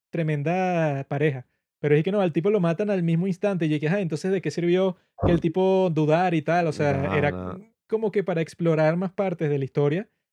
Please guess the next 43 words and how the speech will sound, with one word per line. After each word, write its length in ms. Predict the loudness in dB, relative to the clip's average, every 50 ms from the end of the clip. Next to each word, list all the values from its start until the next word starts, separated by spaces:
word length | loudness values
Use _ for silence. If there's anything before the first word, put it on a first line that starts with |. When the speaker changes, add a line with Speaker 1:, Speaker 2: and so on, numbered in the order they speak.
| _ _
Speaker 1:
Pero 160 | 0 0 2
fue 120 | 2 2 2
que 80 | 2
no, 140 | -2 0 0
bueno, 180 | 0 0 0 2
listo, 220 | 2 2 0 -2
es-, 100 | -6 -6 _ _
es-, 140 | -10 -8 -8
está 400 | -10 -6 -2 -2 0 0 0 0
muerto. 380 | 0 0 0 0 0 0 0
Entonces 240 | 0 -2 -2 -6 -2
te 80 | 0 0
Speaker 2:
Es 40 | 2
Speaker 1:
muestra 220 | 2 2 4 4
Speaker 2:
que 60 | 6 6
Speaker 1:
la 60 | 4
escena 460 | 4 2 2 0 2 0 0 -4 -6 _ _ _ _ _ _
de 180 | -2 -2 0
que 80 | 2 0
el 80 | 2
tipo 200 | 2 2 0 0
mató 420 | 0 0 0 2 2 2 2 4 4
a 300 | 2 2 2 2 2 2
la 160 | 2 2 0 0
que 240 | 0 0 0 0 -2
solía 420 | -2 0 0 2 4 4 2 2
ser 240 | 2 0 0 0 0
eso, 180 | 0 -4 -2
pues, 140 | 0 2 2
la 280 | 4 4 4 2 0 -4 _ _ _ _ _
directora 680 | -4 2 2 2 2 2 2 2 2 4 4 2 2 2
del, 280 | 2 2 2 0 0
del 260 | -2 -4 0 2 4 4
Speaker 2:
Ajá, 100 | 6 4
a 40 | 4
mí 60 | 2
Speaker 1:
dormitorio. 500 | 0 0 0 2 2 2 4 4 4 2
Speaker 2:
qué 120 | 2 0 0
me 60 | 0
importa 480 | -2 2 2 2 2 4 2 2 2
eso. 140 | 2 0 -2 -4
O 20 |
sea, 300 | -2 0 0 0 0